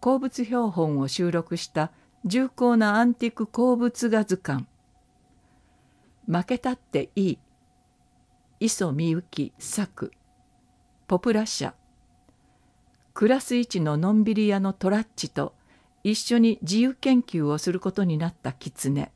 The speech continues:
猫にいつも負けているトラッチと自由研究をしたくありません。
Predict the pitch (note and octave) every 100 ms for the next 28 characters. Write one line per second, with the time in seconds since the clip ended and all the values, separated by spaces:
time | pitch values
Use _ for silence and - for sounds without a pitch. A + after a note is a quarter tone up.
0 | _ _ _ _ _ _ _ _ - G#3+
1 | A#3+ G3+ F#3+ A#3 - G3+ E3 E3 G#3 -
2 | G3 F#3+ F#3 F#3+ F#3+ A3 - - D#3+ C#3+
3 | - - F3+ G#3+ B3+ - C4 A#3+ - D3+
4 | C3+ - A3 A3 D3 D3+ F3+ F3+ - D#3+